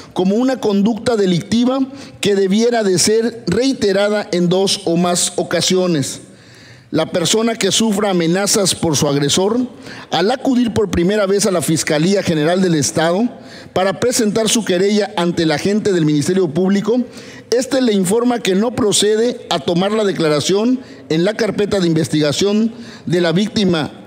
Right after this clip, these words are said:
de amenazas, porque solamente ha sido amenazado una vez. Sin embargo, lo invita a que regrese cuando sufra por segunda vez la misma amenaza. La redacción actual del artículo ciento veintitrés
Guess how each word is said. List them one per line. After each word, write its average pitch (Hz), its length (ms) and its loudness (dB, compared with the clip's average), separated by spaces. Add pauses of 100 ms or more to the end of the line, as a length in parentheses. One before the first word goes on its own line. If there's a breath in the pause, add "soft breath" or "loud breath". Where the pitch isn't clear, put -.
(160)
de 151 140 2
amenazas, 180 720 0 (340 loud breath)
porque 214 320 0
solamente 247 640 0
ha 240 60 2
sido 240 260 2
amenazado 202 680 0
una 214 260 0
vez. - 460 -2 (340 loud breath)
Sin 185 300 0
embargo, 220 540 0 (200 loud breath)
lo 170 160 0
invita 214 400 0
a 214 80 -4
que 185 100 -2
regrese 208 540 2
cuando 170 300 0
sufra 208 720 -2
por 165 160 -2
segunda 196 440 2
vez 214 320 0 (220 loud breath)
la 151 140 0
misma 160 380 2
amenaza. 131 540 -2 (840 loud breath)
La 165 200 2
redacción 233 560 0
actual 202 420 0
del 190 140 2
artículo 190 500 0
ciento 220 420 0
veintitrés 175 800 -2